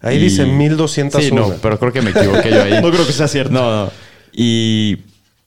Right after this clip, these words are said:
Speaker 2: el equipo se vio mucho mejor la semana pasada cuando él tenía el balón en las manos. Espero que Shanahan se haya dado cuenta de eso. Entonces creo que Mitchell va a tener muy buen partido.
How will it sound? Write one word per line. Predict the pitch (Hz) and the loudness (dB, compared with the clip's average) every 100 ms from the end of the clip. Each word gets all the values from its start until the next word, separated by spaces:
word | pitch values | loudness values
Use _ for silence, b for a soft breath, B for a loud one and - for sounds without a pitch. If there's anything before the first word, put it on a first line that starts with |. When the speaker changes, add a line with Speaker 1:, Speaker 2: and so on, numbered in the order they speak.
| _ | _
Speaker 2:
el | 123 127 | -4 -2
equipo | 127 139 147 | -2 -2 0
se | 131 | 0
vio | 127 131 | 2 2
mucho | 143 147 143 143 | 2 0 0 -2
mejor | 110 123 | -2 0
la | 123 | 0
semana | 107 113 113 | 0 -2 -2
pasada | 104 110 113 | -2 -2 -2
cuando | 113 98 104 | -2 0 0
él | 101 | -2
tenía | 107 104 | -2 -2
el | 104 101 98 | -2 -2 -2
balón | 98 101 107 | -2 0 0
en | 107 | 0
las | 92 | -2
manos. | 104 131 110 | 0 0 0
Espero | 95 113 110 | 0 0 0
que | 101 | -2
Shanahan | 113 113 107 95 | -2 -2 -2 -2
se | 98 | -2
haya | 104 | -2
dado | 104 101 | 0 0
cuenta | 98 98 98 | 0 -2 0
de | 110 | 0
eso. | 123 | 0
Entonces | 123 113 | -2 -2
creo | - 107 | -2 -6
que | - | -4
Mitchell | 90 - 101 | -6 -4 -4
va | |
a | 98 | -2
tener | 95 98 | -4 -2
muy | 104 101 | 0 0
buen | 95 | 0
partido. | 87 - 92 82 | -2 -4 -4 -6